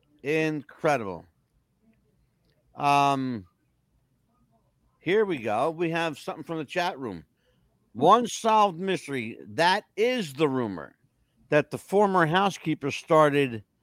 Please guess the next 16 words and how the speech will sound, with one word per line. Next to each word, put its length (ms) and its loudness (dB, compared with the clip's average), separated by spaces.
about 400 0
the 60 -12
poop. 360 4
Yeah. 140 -2
Well, 420 6
that 280 6
rumor 840 4
has 300 2
been 240 -4
substantiated 1300 0
by 140 0
documentation. 1080 -2
We 100 -8
know 300 0
now 340 -4
that 220 -4